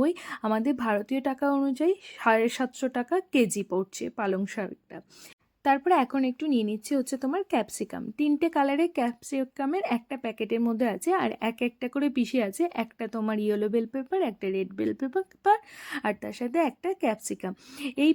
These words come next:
প্যাকেটটার দাম পড়ছে হচ্ছে, তিনটে ক্যাপসিকামের দাম পড়ছে হচ্ছে ওয়ান পয়েন্ট নাইন জিরো পাউন্ড, মানে আমাদের ভারতীয় টাকা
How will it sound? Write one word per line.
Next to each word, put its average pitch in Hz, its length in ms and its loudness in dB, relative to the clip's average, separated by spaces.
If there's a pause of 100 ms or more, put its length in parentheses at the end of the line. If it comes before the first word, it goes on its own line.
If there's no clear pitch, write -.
প্যাকেটটার 262 440 -2 (100)
দাম 220 100 0 (100)
পড়ছে 254 280 -2
হচ্ছে, 285 180 0 (120)
তিনটে 226 300 2 (100)
ক্যাপসিকামের 240 680 0
দাম 208 200 2
পড়ছে 226 260 -4
হচ্ছে 233 180 -2 (160)
ওয়ান 208 180 0 (120)
পয়েন্ট 277 240 0 (100)
নাইন 190 180 2 (120)
জিরো 233 180 0 (140)
পাউন্ড, 196 300 4 (400)
মানে 240 160 2 (140)
আমাদের 220 280 0 (140)
ভারতীয় 214 380 0 (120)
টাকা 226 180 0